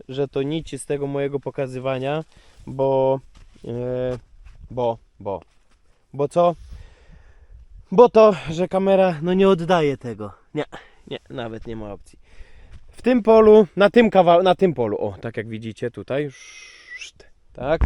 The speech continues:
Przejechałem, e, wjechałem od, e, od ogrodzenia, od rodziców, posesji. Przejechałem w jedną stronę, w drugą stronę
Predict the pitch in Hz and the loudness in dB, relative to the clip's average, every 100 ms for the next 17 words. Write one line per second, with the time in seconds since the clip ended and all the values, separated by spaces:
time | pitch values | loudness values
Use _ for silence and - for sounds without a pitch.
0 | - - - - - - - - - 208 | -4 -8 -10 -14 -14 -18 -20 -6 2 4
1 | 202 175 170 151 135 117 _ - 131 147 | 4 4 4 2 -2 -10 _ -8 -4 -4
2 | 170 185 170 151 135 - - 151 147 139 | -2 0 0 0 -6 -12 -2 0 0 0
3 | 143 139 139 135 135 135 135 131 123 - | 2 2 0 0 -2 -2 -4 -6 -10 -8
4 | 147 147 143 139 143 160 139 131 131 135 | -4 -2 -2 -2 -2 -2 -2 -4 -6 -6
5 | 123 147 - 127 131 120 151 175 147 _ | -10 -10 -8 -4 -4 -4 -4 -6 -6 _
6 | _ _ _ - 160 147 - 147 135 120 | _ _ _ -6 -4 -4 -2 -2 -2 -2
7 | 117 113 127 127 135 135 - 156 170 196 | -8 -6 -4 -4 -4 -10 -6 -6 -6 -8
8 | - _ 123 131 143 143 151 _ 165 170 | -10 _ -16 -8 -6 -4 -6 _ -2 0
9 | 190 | -2